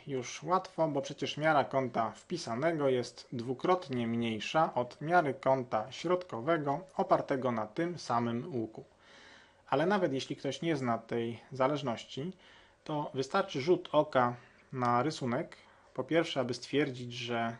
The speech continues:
kąt B O D faktycznie jest taki, jak powinien być, bo jest nieco mniejszy od kąta sto osiemdziesiąt stopni, od kąta półpełnego. No i wobec tego kąt alfa, wyraźnie to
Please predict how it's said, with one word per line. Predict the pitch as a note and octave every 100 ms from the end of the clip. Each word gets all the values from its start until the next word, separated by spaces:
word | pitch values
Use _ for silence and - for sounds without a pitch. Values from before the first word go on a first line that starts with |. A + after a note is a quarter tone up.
| -
kąt | - B2 A2+
B | A#2+ C#3 -
O | B2+
D | A#2+ A#2+ B2+ A2+ - - - - - _ _ _ _ B2+
faktycznie | C3 A#2+ - F3+ - C3 B2
jest | B2 B2 - - C3 B2
taki, | C3 -
jak | C#3+ -
powinien | D3 D3 C#3+ B2+
być, | A#2 A2 D3 - C3
bo | B2+
jest | B2+ B2+ -
nieco | C#3+ C#3
mniejszy | C3 C3+ C#3+ C3+ B2+
od | A#2+
kąta | B2+ B2 B2 A2+ G#2 -
sto | - C3
osiemdziesiąt | B2+ C#3 B2 B2 C3 A#2+
stopni, | - A2 - C#3 G3+ - _ _ _ _ -
od | A#2
kąta | C3 B2 B2
półpełnego. | - C3 A#2+ B2 A#2+ A#2 A2 A#2+ G#3 - - - - - _ _
No | C3 B2+ -
i | B2+
wobec | B2 D#3+ G#3 -
tego | B2 C3
kąt | C#3 E3 F3+ C3
alfa, | A#2 A2 A#2+ B2+ F3 F#3+ _ _ _ -
wyraźnie | C3 C3+ B2+ B2+
to | A#2+ A#2 A#2+